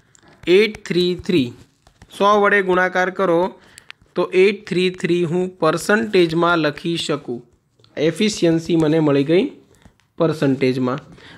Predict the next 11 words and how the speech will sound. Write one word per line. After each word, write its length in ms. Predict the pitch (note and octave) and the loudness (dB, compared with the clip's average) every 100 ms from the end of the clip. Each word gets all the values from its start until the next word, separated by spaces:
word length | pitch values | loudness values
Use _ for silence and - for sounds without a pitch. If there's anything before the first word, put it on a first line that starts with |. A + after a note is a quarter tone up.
| - | -2
હવે 180 | E3+ F#3+ | 2 4
તમને 240 | G#3 G#3 | 4 2
નોર્મલ 400 | G3 F3+ G3 G#3+ | 4 2 2 0
કિંમતમાં 580 | G#3 G3+ G3+ G3+ G#3 F#3+ | 0 -2 -2 -2 -2 0
પૂછી 260 | F#3 F3+ E3+ | 0 0 0
હોય 160 | D#3+ | 0
તો 100 | D#3 | 2
એ 180 | D#3+ F#3 | 4 4
રીતે 200 | G#3 G#3 | 2 2
આન્સર 360 | G3+ G3+ G3+ G3+ | 2 2 0 0
આપો, 440 | G3+ G3 F#3+ G3 | 0 0 -2 -4